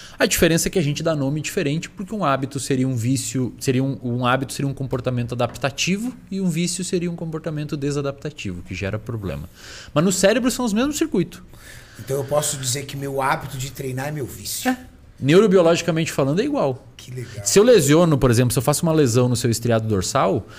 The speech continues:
Speaker 1: você é incapaz de criar dependência em algo ou criar um hábito. As duas coisas se perdem.
Speaker 2: As duas coisas se
Speaker 1: E
Speaker 2: perdem.
Speaker 1: você, por exemplo, não desenvolve também transtorno obsessivo compulsivo,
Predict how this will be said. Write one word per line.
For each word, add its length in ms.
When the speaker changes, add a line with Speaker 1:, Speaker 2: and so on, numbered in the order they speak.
Speaker 1:
você 320
é 100
incapaz 720
de 120
criar 320
dependência 600
em 60
algo 360
ou 240
criar 260
um 80
hábito. 380
As 80
duas 200
coisas 200
se 80
perdem. 380
Speaker 2:
As 140
duas 200
coisas 200
se 60
Speaker 1:
E 20
Speaker 2:
perdem. 140
Speaker 1:
você, 200
por 160
exemplo, 300
não 120
desenvolve 400
também 280
transtorno 420
obsessivo 500
compulsivo, 680